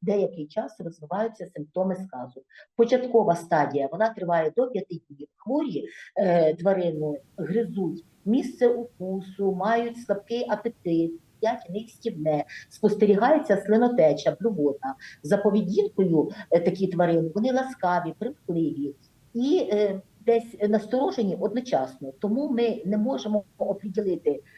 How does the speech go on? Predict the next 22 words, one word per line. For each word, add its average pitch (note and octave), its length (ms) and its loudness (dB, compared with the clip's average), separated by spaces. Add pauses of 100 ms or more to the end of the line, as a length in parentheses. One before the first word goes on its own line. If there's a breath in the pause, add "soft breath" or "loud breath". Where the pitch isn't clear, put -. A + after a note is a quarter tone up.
(120)
вже G#3 200 2
ця G#3 160 2
тварина F3+ 460 2
зі F3 100 -6
сказом C4 400 0
чи G3 140 -8
ні. C3+ 300 -4 (420 soft breath)
Е, F#3+ 500 6 (260)
хазяїн, A3+ 720 0 (120)
е, F#3+ 280 4
або G3 440 2
людина, C#4+ 380 -4
проста F3 380 -2
людина, D#3+ 300 -4
вона G#3+ 300 -4
на G#3 60 0
ці F3+ 600 -10
симптоми A3+ 640 -4
спочатку G#3 500 -4
не A3+ 100 -2
звертає G3 480 -2
увагу. D#3+ 360 -8